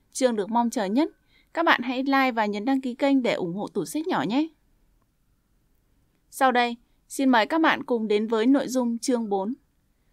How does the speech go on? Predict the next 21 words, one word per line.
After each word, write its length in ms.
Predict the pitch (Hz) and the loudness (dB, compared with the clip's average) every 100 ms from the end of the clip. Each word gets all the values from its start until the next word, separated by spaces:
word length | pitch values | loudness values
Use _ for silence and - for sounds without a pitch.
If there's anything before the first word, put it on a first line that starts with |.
| _ _ | _ _
Sáu 280 | - 254 233 | 0 2 4
bước 280 | 262 381 - - | 2 -4 -6 -2
tiến 200 | 233 233 | 0 0
tới 240 | 226 220 | -2 -2
thu 160 | - 294 | -2 -2
nhập 240 | 254 180 | 0 -4
sáu 220 | - 175 | -4 -6
con 220 | 180 254 233 | -4 -6 -6
số. 320 | - 196 214 _ _ _ _ _ _ _ _ | -8 -10 -10 _ _ _ _ _ _ _ _
Thành 260 | - 254 240 | 0 2 2
công 280 | 285 269 262 | 4 4 2
tưởng 240 | 226 170 170 | 0 -2 -2
thưởng 260 | 214 143 | -2 -2
cho 160 | - 294 | -2 -2
việc 220 | 254 - | -2 -6
thực 160 | 202 170 | -12 -8
hiện, 260 | 208 180 - _ _ _ | -6 -6 -10 _ _ _
không 240 | - 247 214 | -4 -4 -2
phải 180 | 202 143 | -4 -4
kiến 260 | 185 170 | -4 -6
thức. 200 | 190 320 | -6 -8